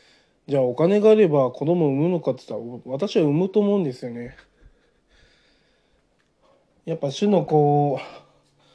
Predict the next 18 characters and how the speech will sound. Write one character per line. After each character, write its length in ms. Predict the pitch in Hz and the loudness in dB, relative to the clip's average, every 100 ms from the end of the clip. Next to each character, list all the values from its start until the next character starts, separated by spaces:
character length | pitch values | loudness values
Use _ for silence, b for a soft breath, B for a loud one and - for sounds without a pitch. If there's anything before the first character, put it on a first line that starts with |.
| b b b b b b b b - | b b b b b b b b -6
ま 420 | 143 135 127 120 123 | 2 2 2 -2 -14
あ、 40 | - - _ _ - | -20 -20 _ _ -8
そ 80 | |
の 80 | 139 | -6
種 200 | 135 196 | 2 2
の、 300 | 170 147 147 B B B B _ _ | 4 2 0 B B B B _ _
ま 120 | 139 | -6
あ、 20 | |
根 180 | 135 156 | -4 -4
源 240 | 151 165 156 | -2 -2 -2
じ 60 | |
ゃ 40 | 127 | -4
な 100 | 139 | -6
い 40 | |
で 80 | 135 | -8
す 100 | - | -10
け 120 | 131 | -10
ど、 340 | 127 123 117 | -10 -10 -14